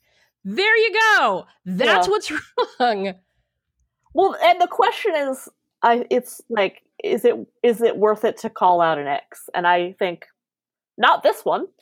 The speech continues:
Speaker 2: 'cause he doesn't give a shit.
Speaker 1: <sighs> Is it worth it? You know, hmm, I don't know. I,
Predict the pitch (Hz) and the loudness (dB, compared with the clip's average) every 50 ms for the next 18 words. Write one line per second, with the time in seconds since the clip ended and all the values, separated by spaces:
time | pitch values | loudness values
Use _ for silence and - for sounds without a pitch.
0 | _ _ _ _ _ _ _ - 285 269 - 311 320 330 302 262 294 403 440 381 | _ _ _ _ _ _ _ -10 -8 -4 -2 0 0 0 0 -2 -4 -2 -4 -4
1 | - - - 123 - - _ _ _ _ _ _ _ - - - - - - - | -6 -6 -8 -8 -8 -10 _ _ _ _ _ _ _ -16 -14 -14 -12 -12 -14 -14
2 | - - - - - - - - - - - - 185 - 214 170 170 160 160 165 | -14 -14 -14 -14 -14 -14 -16 -16 -18 -16 -12 -12 -8 -6 -6 -6 -6 -6 -4 -4
3 | 160 165 165 160 - 175 160 156 - 180 214 226 247 254 254 254 247 240 226 - | -2 -2 -4 -4 -4 -4 -4 -4 -4 -4 -2 0 2 4 4 4 4 2 2 0
4 | - - 202 220 214 202 190 185 180 180 175 175 170 - - - - _ _ _ | -4 -8 -6 -4 -2 0 0 0 0 0 0 -2 -2 -4 -6 -10 -10 _ _ _
5 | _ _ _ _ _ _ _ _ _ _ _ _ _ _ _ _ _ _ _ _ | _ _ _ _ _ _ _ _ _ _ _ _ _ _ _ _ _ _ _ _
6 | - 196 185 185 175 170 170 165 156 151 147 156 - - 185 175 - | 0 0 2 2 2 2 2 0 0 0 -2 -4 -4 -2 -2 -2 -2